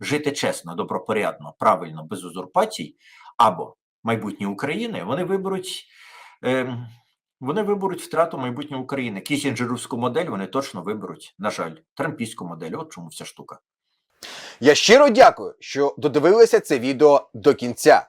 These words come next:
Speaker 2: Якщо воно було для вас корисним або ж цікавим, поставте вподобайку, напишіть коментар і обов'язково поділіться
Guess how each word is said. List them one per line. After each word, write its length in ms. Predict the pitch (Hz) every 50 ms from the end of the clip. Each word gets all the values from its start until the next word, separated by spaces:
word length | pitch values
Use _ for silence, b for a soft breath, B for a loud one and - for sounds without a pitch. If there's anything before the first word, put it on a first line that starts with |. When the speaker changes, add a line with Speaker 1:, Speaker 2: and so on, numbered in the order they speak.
| _ _ _ _ b b b b
Speaker 2:
Якщо 240 | 135 147 - - 277
воно 180 | 277 277 269 226
було 220 | 202 240 240 226
для 140 | 175 165 180
вас 200 | 170 170 156 -
корисним 500 | - 151 156 180 208 202 - 196 160 - -
або 260 | 135 131 120 151 143
ж 140 | - - -
цікавим, 680 | - 139 113 - 147 143 151 175 185 226 240 233 226 _ _ _ -
поставте 440 | 135 - - - 135 127 - 131
вподобайку, 600 | - - 143 135 123 101 95 87 73 - _ - _ _
напишіть 420 | 101 113 120 - 151 139 156 147 -
коментар 480 | - 147 135 131 123 - 175 190 190 -
і 80 | 165 165
обов'язково 880 | - - 175 139 151 175 156 156 151 147 - - 165 175 190 208 202
поділіться 600 | - - 151 110 117 110 113 113 - - 135 127